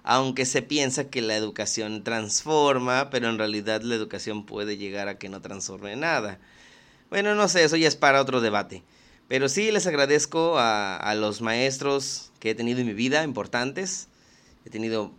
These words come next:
grandes maestros, empezando por mis padres, eh, pero también he tenido muchos maestros a lo largo de mi vida.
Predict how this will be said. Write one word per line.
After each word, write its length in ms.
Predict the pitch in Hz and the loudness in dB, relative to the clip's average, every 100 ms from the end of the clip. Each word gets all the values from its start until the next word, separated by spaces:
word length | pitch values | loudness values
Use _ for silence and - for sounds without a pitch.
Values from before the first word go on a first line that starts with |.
| _ | _
grandes 360 | 98 113 120 117 | -2 -2 -2 -4
maestros, 720 | 101 101 - 131 147 - - | -4 -4 -4 -4 -4 -8 -12
empezando 380 | - 104 104 101 | -16 -10 -8 -8
por 140 | 95 95 | -10 -12
mis 120 | 92 | -2
padres, 600 | 127 131 139 160 160 - _ _ - _ - | 4 4 4 0 -2 -10 _ _ -20 _ -18
eh, 640 | 92 80 85 69 - - - _ _ _ _ _ - - | -12 -10 -10 -10 -14 -18 -20 _ _ _ _ _ -20 -6
pero 220 | 117 113 | -4 -2
también 280 | 113 120 131 | -2 0 0
he 60 | |
tenido 220 | 127 123 | 0 0
muchos 240 | 127 127 127 | -2 -4 -4
maestros 420 | 117 113 120 120 | -4 -4 -6 -6
a 40 | |
lo 80 | 104 | -4
largo 200 | 107 117 | -2 -2
de 80 | 110 | -2
mi 100 | 101 | -4
vida. 360 | 104 120 139 | -2 0 0